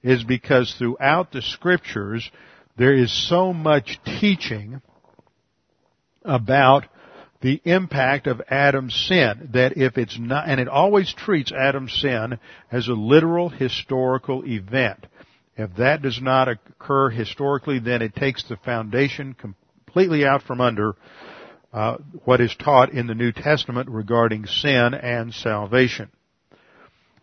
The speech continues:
So our first point, the term Adam's original sin refers to Adam's first sin. Second point, Adam was de-, the designated head of the human race. He's the designated head of the human race, and that is called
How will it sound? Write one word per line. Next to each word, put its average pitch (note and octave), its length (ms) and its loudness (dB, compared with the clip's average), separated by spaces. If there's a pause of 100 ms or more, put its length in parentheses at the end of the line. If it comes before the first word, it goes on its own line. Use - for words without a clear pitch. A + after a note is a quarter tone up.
So B2+ 140 0
our A#2+ 120 4
first D#3+ 320 -2
point, C#3+ 300 2
the B2+ 80 -2
term B2 260 -2
Adam's B2+ 380 2
original A#2+ 420 0
sin C#3+ 320 0
refers B2 380 -4
to C3+ 120 -8
Adam's A#2+ 460 0
first D3+ 220 0
sin. G#2 260 -6 (1500)
Second F3 500 0
point, C3+ 400 0 (400)
Adam D3+ 640 2 (240)
was B2+ 260 0 (480)
de-, D3+ 220 4
the B2 160 0
designated C#3+ 960 0
head C3 500 4
of B2 220 -8
the A#2+ 120 -4
human C#3 440 -6
race. A#2+ 600 -2 (920)
He's A#2+ 200 -4
the A2 100 -4
designated D3 600 2
head C#3 180 0
of B2+ 60 -6
the A#2+ 80 -6
human B2 280 -6
race, B2+ 320 0
and B2+ 160 -8
that C3 160 0
is B2+ 140 -4
called A2 320 0